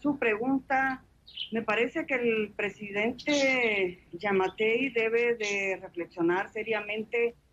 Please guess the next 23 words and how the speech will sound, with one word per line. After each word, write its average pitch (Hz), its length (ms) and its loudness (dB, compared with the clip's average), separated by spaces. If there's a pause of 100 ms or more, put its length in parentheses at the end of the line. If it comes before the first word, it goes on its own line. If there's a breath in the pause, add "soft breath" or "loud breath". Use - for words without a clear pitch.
(420)
porque 220 540 0
los 208 140 -4
guatemaltecos 196 840 -2
tenemos 233 500 0
la 196 240 2
sensación 202 960 0 (400)
de 202 220 4
un 247 420 4
gobierno 240 680 0
opaco. 185 540 -2 (600)
Tenemos 254 760 0 (380)
la 202 300 4
preocupación 254 960 2 (600)
de 214 300 2
que 196 580 2
durante 190 500 0
el 190 60 0
año 262 260 2
y 262 40 2
medio 262 400 2
de 190 140 -2
su 196 100 -12
gobierno 202 720 0